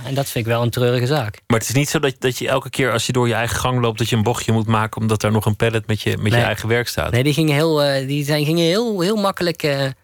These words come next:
Speaker 1: gingen die weg, eh, moet ik zeggen. Ja. Ik heb er echt nog maar tien of zo. En die verkoop ik voor heel veel geld. Ja.
Speaker 2: Goed om te horen. Ik hoop
Speaker 1: Ja.
Speaker 2: dat dit boek, eh,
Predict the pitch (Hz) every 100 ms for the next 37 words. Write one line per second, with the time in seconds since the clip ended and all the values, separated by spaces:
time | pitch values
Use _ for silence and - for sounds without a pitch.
0 | _ _ _ - 151 139 127 107 95 107
1 | 101 98 - 101 101 107 113 104 - _
2 | - 113 117 110 - 110 107 104 - 113
3 | 120 - 120 123 _ _ - - 113 117
4 | 123 120 - 120 120 110 104 107 107 -
5 | _ _ _ _ _ - 117 - - -
6 | _ - 113 - 98 95 95 95 101 131
7 | 117 113 127 113 120 - 117